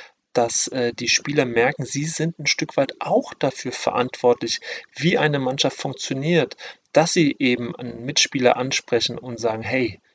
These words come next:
so geht das nicht.“ Und wie sollen diese Spieler auf den Plätzen dieser Republik für Entscheidungen sorgen? Wie wollen sie ihre Mitspieler mitziehen, wenn sie außerhalb des Platzes nicht in die Lage gebracht werden, solche Prozesse zu steuern?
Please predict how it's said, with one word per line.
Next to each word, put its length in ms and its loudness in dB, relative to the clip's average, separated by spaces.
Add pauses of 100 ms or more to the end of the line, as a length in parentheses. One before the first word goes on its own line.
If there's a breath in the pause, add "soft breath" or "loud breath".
so 200 -2
geht 240 -2
das 200 0
nicht.“ 200 -6
Und 400 -10 (140)
wie 400 -4
sollen 380 0
diese 200 -6
Spieler 400 0
auf 220 4
den 320 -2 (160)
Plätzen 540 0 (440 loud breath)
dieser 240 0
Republik 460 0
für 180 0
Entscheidungen 640 2
sorgen? 380 2
Wie 180 -2
wollen 240 2
sie 220 0 (300 loud breath)
ihre 240 -2
Mitspieler 460 2
mitziehen, 480 -2
wenn 100 0
sie 220 -2 (280 loud breath)
außerhalb 380 6
des 180 -4
Platzes 400 -4
nicht 200 2
in 100 -2
die 100 0
Lage 300 2
gebracht 480 -6
werden, 160 -2
solche 340 0 (340 soft breath)
Prozesse 500 -2
zu 200 -10
steuern? 520 0